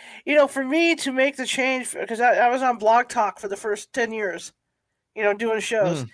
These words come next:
Speaker 2: mm-hmm.
Speaker 1: For me to make the change over to a video show, that was a huge transition for me.
Speaker 2: No, I can see that.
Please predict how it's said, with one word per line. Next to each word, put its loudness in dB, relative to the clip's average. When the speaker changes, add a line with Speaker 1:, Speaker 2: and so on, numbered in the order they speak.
Speaker 2:
mm-hmm. -6
Speaker 1:
For -2
me 2
to 2
make 0
the -12
change -2
over 0
to -6
a 0
video 0
show, -2
that 2
was -4
a -10
huge -12
transition -8
for -16
me. -20
Speaker 2:
No, 6
I 10
can -2
see 0
that. 2